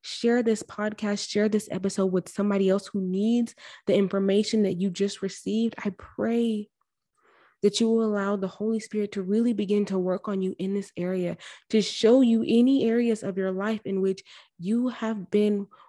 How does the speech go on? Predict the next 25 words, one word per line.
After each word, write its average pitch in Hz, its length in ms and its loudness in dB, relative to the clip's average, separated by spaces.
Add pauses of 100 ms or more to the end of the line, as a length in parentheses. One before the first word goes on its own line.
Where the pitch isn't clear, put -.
(120)
withstanding 208 840 2 (220)
spiritual 233 480 2
warfare 202 400 4
for 196 120 -2
too 226 280 0
long. 180 420 0 (1200)
And 220 140 6
when 214 80 8
he 220 220 2 (100)
points 240 320 0
those 220 180 0
areas 196 320 -2
out 196 220 -6
to - 140 -8
you, 196 120 0
I 190 80 -2
want 196 320 0
you 214 80 0
to 202 60 0
begin 190 300 0
to 185 120 -4
pray 220 500 -2
over 202 200 -4
your 196 160 -2
life 202 340 -4